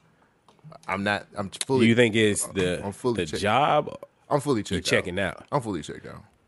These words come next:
Speaker 2: Yeah.
Speaker 1: It's not appeal. It's not, um, fulfilling. It's not what I need or what I want to do. But I need it because it's funding so many other things in my life,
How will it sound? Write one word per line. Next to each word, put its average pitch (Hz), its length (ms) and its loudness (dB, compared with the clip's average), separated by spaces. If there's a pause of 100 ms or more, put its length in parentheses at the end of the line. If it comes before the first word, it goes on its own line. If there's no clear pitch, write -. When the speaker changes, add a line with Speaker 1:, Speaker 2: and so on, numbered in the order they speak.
(440)
Speaker 2:
Yeah. - 160 -10
Speaker 1:
It's 113 100 -6
not 139 180 4
appeal. 135 300 -2
It's 120 200 -2
not, 123 360 0
um, 101 180 -4
fulfilling. 135 680 -4
It's 101 140 -8
not 117 400 -2 (260)
what 98 160 -6
I 95 100 -4
need 131 640 -6 (100)
or 95 120 -4
what 95 180 -4
I 87 60 0
want 92 380 -4
to 98 80 -10
do. 101 360 -2 (1160)
But 117 120 0
I 113 80 2
need 160 340 2
it 160 180 2 (400)
because 123 300 0
it's 120 120 -6
funding 156 480 -2
so 143 140 -4
many 143 240 -2
other 127 200 -2
things 135 500 -6
in 104 160 -8
my 101 140 -6
life, 104 560 -4